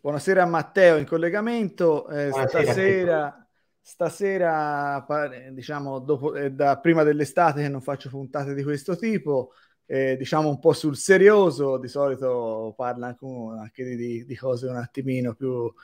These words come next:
Speaker 1: più leggere, e stasera avevo l'occasione di intervistare Matteo Grasso, che è il direttore dell'Istituto Storico della Resistenza e dell'Età Contemporanea della provincia di Pistoia, perché,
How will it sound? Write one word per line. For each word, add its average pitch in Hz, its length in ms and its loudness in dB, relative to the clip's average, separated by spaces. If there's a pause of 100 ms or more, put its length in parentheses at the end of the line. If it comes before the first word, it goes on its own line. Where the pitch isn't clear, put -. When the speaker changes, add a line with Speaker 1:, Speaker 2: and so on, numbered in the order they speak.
(240)
Speaker 1:
più 180 140 6
leggere, 180 840 10
e 143 100 -4
stasera 156 480 0
avevo 127 280 -2
l'occasione 131 840 -2
di 113 480 -6 (460)
intervistare 135 1000 0
Matteo 127 460 -2
Grasso, 143 540 -2
che 135 360 -2
è 131 60 -8
il 127 140 -6
direttore 139 560 2
dell'Istituto 135 840 -2 (340)
Storico 147 440 2
della 135 240 2
Resistenza 139 800 -2
e 131 80 -4
dell'Età 131 420 -8
Contemporanea 135 840 -2
della 123 200 -4
provincia 143 480 -4
di 170 100 -4
Pistoia, 143 720 0
perché, 156 680 0